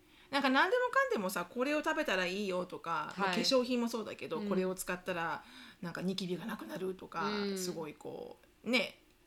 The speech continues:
Speaker 1: いろいろ、いろんな話題になる商品ってその時その時に出てくるじゃん。
Speaker 2: はい。
Speaker 1: でもあれさ、ずっと続けなきゃいけないんだよね。
Speaker 2: うん。
Speaker 1: なんか買ってすぐさ、
Speaker 2: うん。
Speaker 1: 二日三日で出る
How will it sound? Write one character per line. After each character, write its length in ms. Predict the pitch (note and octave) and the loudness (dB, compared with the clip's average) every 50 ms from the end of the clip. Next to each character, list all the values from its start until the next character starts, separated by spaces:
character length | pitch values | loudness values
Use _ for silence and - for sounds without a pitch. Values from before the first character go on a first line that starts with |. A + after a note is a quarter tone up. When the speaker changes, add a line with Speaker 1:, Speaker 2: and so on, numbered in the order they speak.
| - - | -14 -4
Speaker 1:
い 40 | G3+ | 2
ろ 180 | A#3+ A#3+ A#3+ A#3+ | 6 6 8 8
い 80 | A#3+ | 6
ろ、 60 | A3+ G3+ E3+ G3+ - - | 4 -4 -8 -12 -8 -2
い 60 | A3 | 0
ろ 140 | A#3 C#4+ E4+ | 2 2 2
ん 80 | F#4 | 6
な 100 | F#4 E4+ | 6 6
話 160 | D4 C4+ C4+ | 8 10 8
題 240 | C#4 D#4+ F4 F#4 F#4 | 10 8 8 6 4
に 60 | F4+ | 2
な 100 | F#4 F#4+ | 2 2
る 100 | F4 C#4+ | 2 2
商 220 | B3+ - C#4+ C4+ E4+ | 2 4 4 4 4
品 200 | - G3+ F#3 F3+ | 2 0 -4 -2
っ 20 | |
て 180 | F3+ E3+ D#3+ E3 | 0 0 0 0
そ 100 | - A3+ | 0 0
の 100 | B3+ B3 | -2 0
時 160 | A#3+ A#3+ - | -2 -4 -2
そ 100 | - C#4 | -2 -2
の 80 | C4+ C4 | 0 0
時 140 | D4 B3 | 0 -2
に 60 | G3 F3+ | -2 -2
出 80 | A3 | 0
て 100 | - A#3+ | 0 -2
く 100 | - - C3+ | -2 -2 -8
る 100 | B2 A#2+ | -8 -8
じ 80 | - | -10
ゃ 40 | F#2 | -12
ん。 40 | - | -10
Speaker 2:
は 280 | - - G3 F#3+ F3 | -6 0 0 2 2
い。 140 | E3 E3 E3 - | 0 -2 0 2
Speaker 1:
で 80 | A3+ | 2
も 140 | G#3 G3 C#3 | 4 4 4
あ 40 | - | 2
れ 100 | F#3 F#3+ | 0 -2
さ、 140 | - E3+ E3 | -4 -4 -4
ず 120 | A3+ G#3 C4 | -4 -2 0
っ 20 | |
と 100 | - C5 B4 | 2 2 2
続 340 | - - - G#3+ G#3+ D#4+ A4+ | 4 4 4 6 4 2 0
け 160 | - - - | -2 -4 -6
な 100 | - G5 | -6 -4
き 120 | G5 G5 - | 0 2 2
ゃ 20 | |
い 60 | - | 2
け 120 | - - B4+ | 2 0 -2
な 120 | - F3 | -2 -4
い 60 | E3+ | -6
ん 40 | E3 | -10
だ 100 | D3+ C3+ | -12 -12
よ 80 | - - | -12 -12
ね。 140 | B2 C#3 - | -12 -12 -8
Speaker 2:
う 40 | G3 | -6
ん。 460 | G3+ G3+ G3 G3 F#3+ F#3 F3+ F3 E3+ | -4 -4 -2 -2 -2 -4 -4 -6 -6
Speaker 1:
な 40 | A3 | -6
ん 40 | F3+ | -4
か 100 | F3+ G3 | -2 0
買 80 | C4+ C4 | 0 0
っ 40 | |
て 180 | - - B4+ B4+ | 0 0 2 2
す 200 | B4+ - E5 E5 | 2 2 0 -2
ぐ 100 | A4+ A#3 | -4 -4
さ、 280 | A#3 - F#3 D3 C#3 - - | -4 -4 -4 -6 -6 -8 -14
Speaker 2:
う 40 | - | -16
ん。 20 | - | -14
Speaker 1:
二 240 | - - - F#3 F3+ | -12 -8 -4 0 2
日 100 | F#3 F3+ | 2 4
三 120 | - A3+ | 2 0
日 160 | G3+ - G3+ F#3+ | -2 -2 -2 0
で 80 | F#3+ | 2
出 140 | F3+ G3 | 4 4
る 40 | C#4 | 6